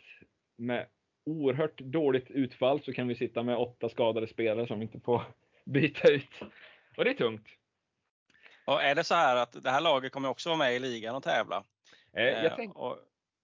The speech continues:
Speaker 1: Precis.
Speaker 2: eventuella lag som kommer efter det här laget i tabellen måste ju få pynta upp en extra femtiolapp till, eh, vinnaren.
Speaker 1: Ja. Alltså, det är ju någon form av skamgräns.
Speaker 2: Ja.
Speaker 1: Vinner man i-, vinner man inte mot poddlaget, eh, så, <laughs> så är det ju uselt.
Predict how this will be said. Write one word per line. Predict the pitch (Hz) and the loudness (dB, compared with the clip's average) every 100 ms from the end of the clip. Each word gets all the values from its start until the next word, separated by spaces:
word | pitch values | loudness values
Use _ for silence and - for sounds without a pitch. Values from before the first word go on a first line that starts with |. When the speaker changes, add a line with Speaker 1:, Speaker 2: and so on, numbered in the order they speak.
| _ _ _ | _ _ _
Speaker 1:
Precis. | - 143 | -2 0
Speaker 2:
eventuella | 139 139 127 156 | 2 2 2 4
lag | 151 143 156 | 4 4 2
som | 156 135 | 0 -6
kommer | 135 123 | -6 -4
efter | 135 127 - - 175 | -4 -6 -8 -6 -2
det | 143 | 0
här | 120 | 0
laget | 117 104 101 104 - | 0 -2 -6 -10 -12
i | |
tabellen | 117 113 113 151 151 131 | -10 -4 -4 0 0 0
måste | 127 - 123 | -6 -6 -8
ju | 117 | -8
få | 127 | -10
pynta | 135 117 120 | -10 -8 -6
upp | 113 - | -6 -6
en | 117 | -6
extra | 113 - 123 | -6 -6 -2
femtiolapp | 156 110 - 107 120 - - - _ | -2 -2 -6 -6 -6 -10 -20 -20 _
till, | - 113 | -12 -6
eh, | 113 107 104 | -4 -2 -4
vinnaren. | 110 98 92 107 | -6 -6 -4 -4
Speaker 1:
Ja. | 131 - - _ _ _ _ - | -6 -20 -20 _ _ _ _ -6
Alltså, | 117 143 | -4 -2
det | 147 | -2
är | |
ju | 165 | -2
någon | 160 165 151 | 0 -4 -2
form | 139 135 | -2 -2
av | |
skamgräns. | 127 135 123 117 123 110 - - - - | -2 0 0 0 -2 -4 -10 -20 -20 -8
Speaker 2:
Ja. | - | 2
Speaker 1:
Vinner | 135 131 151 | 4 4 0
man | 151 | -8
i-, | 147 139 - - | -10 -14 -14 0
vinner | 156 170 | 2 2
man | 165 | -2
inte | 156 151 | -4 -6
mot | 147 - | -8 -2
poddlaget, | 151 135 139 143 131 117 - - 120 | 0 2 2 2 0 -2 -8 -14 -4
eh, | 120 123 123 120 | 0 2 0 -4
så, | - 151 123 220 - 277 - - - | -2 0 2 0 0 0 -2 -6 -8
<laughs> | - - _ _ _ - | -16 -20 _ _ _ -2
så | |
är | 123 120 | 0 0
det | |
ju | 123 123 - | 0 -2 -4
uselt. | 131 143 - 95 | -6 -6 -6 -12